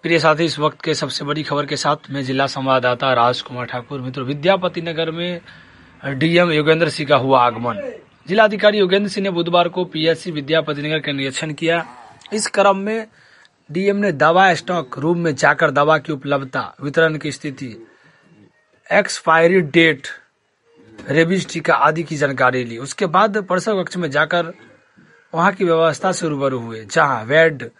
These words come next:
शीट गंदा पाए जाने पर अस्पताल प्रबंधक मयंक मधुकर को जमकर फटकारा लगाई। तब जाकर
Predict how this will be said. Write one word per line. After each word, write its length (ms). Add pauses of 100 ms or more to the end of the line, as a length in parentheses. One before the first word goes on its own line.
(400)
शीट 240
गंदा 320
पाए 260
जाने 300
पर 140
अस्पताल 380
प्रबंधक 540 (200)
मयंक 300
मधुकर 460
को 260 (120)
जमकर 440
फटकारा 540 (500)
लगाई। 380 (880)
तब 140
जाकर 500